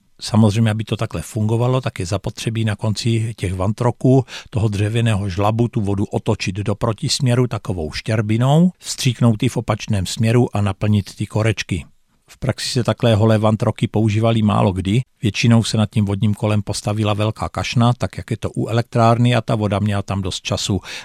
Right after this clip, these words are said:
aby změnila směr a natékala ze správné strany. Vodní kola tohoto typu se začala používat až úplně na konci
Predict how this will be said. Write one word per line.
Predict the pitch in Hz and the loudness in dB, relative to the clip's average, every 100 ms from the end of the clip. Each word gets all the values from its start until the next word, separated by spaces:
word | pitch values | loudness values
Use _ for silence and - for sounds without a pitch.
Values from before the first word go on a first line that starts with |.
| - | -6
aby | 101 98 | -4 -2
změnila | 113 98 107 101 | 2 2 4 2
směr | 95 - 101 104 110 - | 0 -2 0 0 0 -2
a | 95 - | -8 -4
natékala | 110 92 101 - 95 92 | -4 -2 -2 -2 -4 -4
ze | 98 | -6
správné | - 95 92 92 | -6 -6 -4 -4
strany. | - 101 98 104 - _ _ _ | -4 -2 0 0 -2 _ _ _
Vodní | 95 104 117 | -4 0 2
kola | 117 113 | 4 4
tohoto | 110 107 110 110 | 4 0 0 -2
typu | 113 - 110 | -4 -6 -4
se | - | -2
začala | 107 104 107 107 | -2 -2 -2 -2
používat | 101 101 107 110 | -2 -2 -2 -2
až | 98 - | -4 -4
úplně | 104 110 107 | -4 0 2
na | 104 | 2
konci | 98 101 98 - 104 | 0 -2 -2 0 0